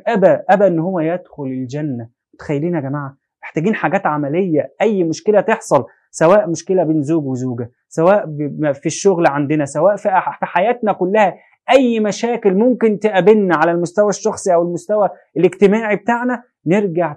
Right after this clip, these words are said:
تاني لحكم الشرع، نرجع تاني لحكم النبي صلى الله عليه وسلم في حياتنا، بحيث إن ده يبقى أقوى رد عملي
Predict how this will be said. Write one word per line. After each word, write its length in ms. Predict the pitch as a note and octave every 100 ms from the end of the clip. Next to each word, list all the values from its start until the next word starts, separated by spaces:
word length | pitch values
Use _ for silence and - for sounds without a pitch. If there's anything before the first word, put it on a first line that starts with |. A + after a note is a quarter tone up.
| -
تاني 340 | F#3+ G3+ F#3
لحكم 340 | D#3 - F#3 D#3+
الشرع، 480 | - F#3 F3+ B2 - _ E3+
نرجع 280 | A3 G3+
تاني 260 | F3 G#3+ G3+
لحكم 360 | - G#3+ F#3 F#3
النبي 400 | E3 D#3+ G3+ F3+
صلى 280 | F3 D#3
الله 220 | D#3+ F3 F3
عليه 240 | E3 D3+
وسلم 360 | D#3 G3 F#3+ D#3+
في 80 |
حياتنا، 520 | - E3 G#3 G3 D3+ - _ -
بحيث 280 | D3+ G#3 G3
إن 160 | F3 E3
ده 80 |
يبقى 280 | G3+ F3+ - -
أقوى 500 | B3+ - F#3+ F#3+ F3+
رد 320 | A3 F3 D3+
عملي 800 | F3+ G3 A3+ G#3+ G#3 B3+ A#3+